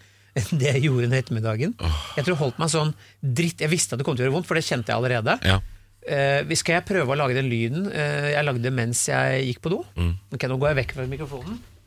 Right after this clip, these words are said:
Speaker 2: Ja. <laughs> Nei!
Speaker 1: Så, så
Speaker 2: Men var det f-, av, av, av frykt eller av smerte?
Speaker 1: Nei, det var smerte. Det
Speaker 2: Det
Speaker 1: var,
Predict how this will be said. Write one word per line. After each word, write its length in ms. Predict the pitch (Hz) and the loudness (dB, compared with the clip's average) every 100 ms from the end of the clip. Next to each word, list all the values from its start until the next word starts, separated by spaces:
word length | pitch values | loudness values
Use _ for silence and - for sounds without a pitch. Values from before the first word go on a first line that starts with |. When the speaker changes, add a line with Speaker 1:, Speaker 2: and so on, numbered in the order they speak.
| _ - _ _ _ - | _ -20 _ _ _ -4
Speaker 2:
Ja. 160 | 95 113 | 0 0
<laughs> 1800 | - - - - 807 1017 1047 1017 988 960 932 988 960 906 - 202 - 233 170 | -4 -16 -20 -4 2 4 6 8 6 4 4 4 6 4 2 0 4 4 6
Nei! 340 | 190 175 185 - - - - _ _ _ _ | 4 4 2 -4 -20 -20 -20 _ _ _ _
Speaker 1:
Så, 260 | - 190 196 - | -12 -10 -10 -10
så 220 | - 240 | -6 0
Speaker 2:
Men 100 | 165 | 2
var 140 | 170 | 4
det 80 | 170 | 4
f-, 280 | 156 - - - | 2 0 -4 -4
av, 220 | 120 135 139 | 0 0 2
av, 200 | 131 135 117 120 | 0 0 0 0
av 60 | 104 | 0
frykt 460 | - 156 - - | 0 0 -2 -2
eller 200 | 131 143 | -2 0
av 40 | 170 | 0
smerte? 340 | 196 170 - | -2 0 2
Speaker 1:
Nei, 120 | 131 117 | 2 2
det 100 | 208 | -2
var 100 | 233 | -2
smerte. 280 | 214 180 208 - _ | -4 -6 -8 -10 _
Det 100 | - | -2
Speaker 2:
Det 40 | |
Speaker 1:
var, 80 | 190 | 2